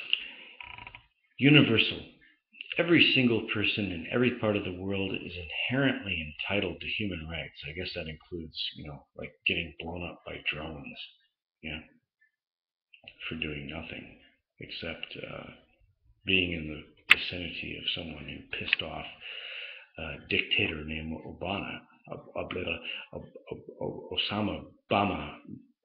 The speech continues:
but Ba-, Bama, O-, O-, Osama, right? Yeah. Inalienable. Everyone is entitled, um, to human rights for being human. Human rights cannot be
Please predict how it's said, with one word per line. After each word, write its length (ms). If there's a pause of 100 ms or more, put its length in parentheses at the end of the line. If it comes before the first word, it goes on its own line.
(240)
but 180 (640)
Ba-, 180 (140)
Bama, 280 (120)
O-, 200 (220)
O-, 240
Osama, 500 (800)
right? 220 (400)
Yeah. 160 (1900)
Inalienable. 760 (240)
Everyone 540
is 140
entitled, 760 (1120)
um, 600
to 100
human 380
rights 320 (100)
for 80
being 260
human. 520 (480)
Human 320
rights 280
cannot 280
be 80